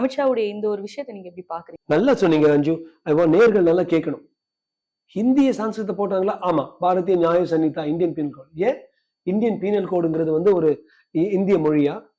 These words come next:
Speaker 2: அல்லது தமிழ் மொழியா? அது ஆங்கிலேயரோட மொழி, வடமொழியோட வடமொழி அது ஒண்ணு. ரெண்டாவது, நீங்க சொன்ன போல இன்னும் கொஞ்சம் உள்ள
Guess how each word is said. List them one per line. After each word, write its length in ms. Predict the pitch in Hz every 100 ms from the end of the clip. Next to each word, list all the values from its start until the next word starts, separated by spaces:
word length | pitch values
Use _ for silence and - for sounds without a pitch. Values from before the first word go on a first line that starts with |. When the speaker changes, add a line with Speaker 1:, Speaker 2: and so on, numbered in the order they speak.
| _
Speaker 2:
அல்லது 280 | - 262 262
தமிழ் 300 | 247 302 294
மொழியா? 420 | 196 151 - - _ _
அது 180 | - 208
ஆங்கிலேயரோட 920 | 233 277 269 254 233 196 175 160 160 -
மொழி, 260 | 175 180 151
வடமொழியோட 680 | 139 180 208 214 220 269
வடமொழி 420 | 247 226 196 143
அது 220 | 135 135 _ _ _
ஒண்ணு. 260 | 156 151 - - _ _ _ _ _ -
ரெண்டாவது, 460 | 277 320 254 185
நீங்க 160 | 190 180
சொன்ன 280 | 175 190 220
போல 380 | 185 165 214 -
இன்னும் 180 | 262 -
கொஞ்சம் 360 | 226 247 254
உள்ள 420 | 220 220 220 220